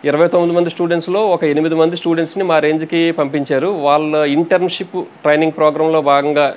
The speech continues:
ఎనిమిది వారాలు ట్రైనింగ్లో భాగంగా మా రేంజ్ నుండి వాళ్ళకి బీఎస్సీ ఫారెస్ట్రీ కోసం, వారి సిలబస్ కోసం, అలాగే ఫారెస్ట్ డిపార్ట్మెంట్లో, ఆ, సిబ్బంది ఏ, ఏ విధుల కోసం,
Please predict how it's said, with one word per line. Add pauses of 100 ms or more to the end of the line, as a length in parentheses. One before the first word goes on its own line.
ఎనిమిది
వారాలు
ట్రైనింగ్లో
భాగంగా
మా
రేంజ్
నుండి
వాళ్ళకి (360)
బీఎస్సీ
ఫారెస్ట్రీ (540)
కోసం, (120)
వారి
సిలబస్
కోసం, (100)
అలాగే
ఫారెస్ట్
డిపార్ట్మెంట్లో, (640)
ఆ,
సిబ్బంది (460)
ఏ,
ఏ
విధుల
కోసం,